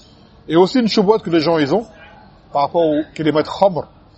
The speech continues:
ils disent que cela c'est propre que au vin. Juste pour le vin, le vin ce qui est pressé à partir de raisin. Ils disent donc, ils veulent jouer avec ce genre de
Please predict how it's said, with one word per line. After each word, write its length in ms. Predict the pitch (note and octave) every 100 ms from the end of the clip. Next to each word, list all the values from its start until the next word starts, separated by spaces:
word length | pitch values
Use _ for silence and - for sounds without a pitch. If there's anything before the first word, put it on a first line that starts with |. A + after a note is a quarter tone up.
| - - _ _ - - -
ils 60 | B2
disent 120 | D3
que 80 | -
cela 180 | D#3+ E3+
c'est 120 | D#3+
propre 180 | F3+ -
que 80 | F#3
au 120 | F3+ C#3
vin. 220 | D3+ - - - - - - - - -
Juste 180 | F3+ -
pour 180 | - D3+
le 80 | C#3+
vin, 160 | B2+ A#2+
le 100 | A#2+
vin 120 | E3+
ce 80 | -
qui 100 | C3+
est 40 |
pressé 460 | - C3+ E3+ F3+ - -
à 60 |
partir 280 | - C3+ D3+
de 120 | C3+
raisin. 380 | C#3+ B2 B2 A2+ - _ _ _ - - - - - -
Ils 80 | B2+
disent 240 | C#3 G3 C3
donc, 360 | G3+ F#3 - -
ils 80 | C3+
veulent 140 | C#3
jouer 180 | B2 D#3+
avec 160 | C3 C3
ce 120 | A#2+
genre 120 | C3
de 220 | B2 A#2